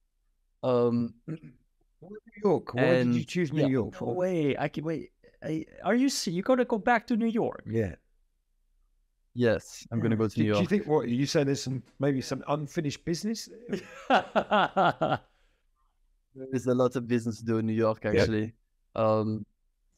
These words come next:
Speaker 1: both personal business and business business. I'm actually doing a bunch of different startups. Um,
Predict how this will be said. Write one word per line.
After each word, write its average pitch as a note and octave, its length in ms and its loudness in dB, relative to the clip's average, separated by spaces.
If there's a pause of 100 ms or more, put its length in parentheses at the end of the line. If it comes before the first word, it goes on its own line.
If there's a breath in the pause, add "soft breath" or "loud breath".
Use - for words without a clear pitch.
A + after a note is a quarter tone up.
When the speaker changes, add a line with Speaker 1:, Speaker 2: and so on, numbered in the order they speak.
(100)
Speaker 1:
both C3 320 0 (300)
personal C#3 520 2
business B2+ 680 -2
and G#2+ 480 -2
business C#3+ 360 2
business. A#2+ 580 0
I'm A2 240 2
actually G#2+ 800 -2 (160)
doing A2 260 2
a G#2 40 0
bunch G#2+ 240 0
of - 80 -20
different G#2+ 240 -4
startups. - 880 -4 (640)
Um, G2+ 480 -2